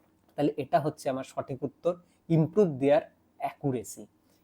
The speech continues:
এরপর আমরা আট নম্বর প্রশ্নটা একটু দেখে নিচ্ছি। Effective learning in a class situation take place when the learners are। এফেক্টিভ লার্নিং, এফেক্টিভ লার্নিং সিচুয়েশনটি কি? একসময় বলা হতো যে ক্লাসরুম থাকবে, সাইলেন্ট থাকবে, ক্লাসরুমে যেন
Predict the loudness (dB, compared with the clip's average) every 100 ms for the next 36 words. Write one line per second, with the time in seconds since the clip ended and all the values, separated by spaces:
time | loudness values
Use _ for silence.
0 | 2 8 8 8 4 -2 -6 -6 -2 2
1 | 2 2 -4 -10 -12 -12 -8 -6 -6 -8
2 | -14 -16 -20 -20 _ _ _ _ _ _
3 | _ 8 10 12 10 12 12 12 12 6
4 | 2 0 0 0 0 -2 -4 -6 -2 -4
5 | -4 -8 -10 _ _ 4 4 4 0 0
6 | 0 -6 _ _ _ 8 10 10 8 8
7 | 4 0 -2 -4 -6 -8 _ _ _ _
8 | _ _ _ 6 10 12 10 8 10 12
9 | 10 6 -6 _ _ _ _ _ 2 6
10 | 6 8 10 12 10 8 4 2 -2 -2
11 | -2 -6 -8 -12 -14 _ _ _ 0 6
12 | 8 10 12 12 10 6 4 6 6 6
13 | 2 2 2 2 4 6 6 2 -2 0
14 | 2 2 2 -2 -6 -6 -4 -2 -2 -4
15 | 0 2 2